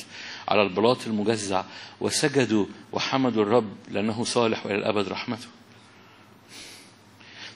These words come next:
تعليق صغير، في العبري في فرق ما بين خروا وسجدوا. لما تقراها،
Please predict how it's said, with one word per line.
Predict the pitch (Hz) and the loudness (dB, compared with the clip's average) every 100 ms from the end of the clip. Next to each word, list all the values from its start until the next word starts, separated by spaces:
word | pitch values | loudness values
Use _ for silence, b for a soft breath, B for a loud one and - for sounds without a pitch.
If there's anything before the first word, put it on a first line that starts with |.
| - | -2
تعليق | 98 117 | 0 0
صغير، | - - 110 117 101 104 - B B B B | -2 0 2 4 2 -2 -16 B B B B
في | - | -6
العبري | 98 107 135 123 110 | -2 0 2 4 2
في | 107 117 | 0 -2
فرق | 120 117 | 0 0
ما | 110 | 2
بين | 107 | 0
خروا | 110 - 131 123 113 | 0 0 0 2 2
وسجدوا. | 101 - 117 104 87 - - - - - - - - - - - - B B B B B B B | 2 2 2 0 -2 -10 -20 -20 -20 -20 -20 -20 -20 -20 -20 -20 -20 B B B B B B B
لما | 107 101 98 | -2 0 0
تقراها، | - 98 123 117 110 | 0 4 4 2 -4